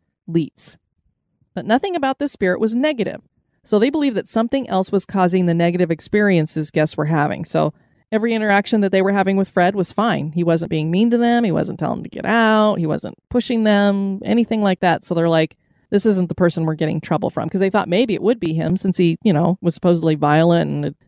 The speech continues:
killed himself. But they think there's something else going on there. The group then went to the nursing home and the negative activity started manifesting. There was an audible child's voice.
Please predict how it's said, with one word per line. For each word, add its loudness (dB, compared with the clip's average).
killed 2
himself. -8
But -10
they 0
think -2
there's 0
something -2
else -2
going 0
on -4
there. -8
The -4
group -2
then 0
went 0
to -2
the 2
nursing 0
home 2
and 0
the 0
negative -2
activity 0
started -2
manifesting. -2
There 0
was 0
an -4
audible 0
child's -4
voice. -8